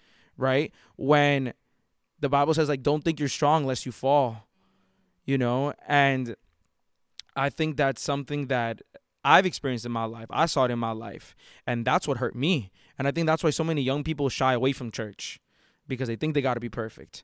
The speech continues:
They think they gotta meet certain requirements. When Jesus told the religious people, he's like, "I didn't come for you guys."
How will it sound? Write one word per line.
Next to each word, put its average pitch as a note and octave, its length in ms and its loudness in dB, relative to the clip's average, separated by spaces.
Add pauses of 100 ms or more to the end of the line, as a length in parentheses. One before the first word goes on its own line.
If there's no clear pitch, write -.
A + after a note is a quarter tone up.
(340)
They C3 100 -2
think C#3+ 220 -4
they C#3+ 80 4
gotta C3+ 180 6
meet C3+ 160 2
certain B2+ 220 -2
requirements. A#2+ 800 -2 (320)
When B2+ 540 0 (580)
Jesus C#3 400 -4
told C#3 220 -2
the C3+ 80 0
religious B2+ 420 0
people, B2+ 260 -4
he's A#2 60 -4
like, A2+ 100 -8
"I B2 80 -6
didn't D3+ 140 -2
come D3 160 -2
for C#3 120 -10
you A#2+ 140 -4
guys." - 540 -14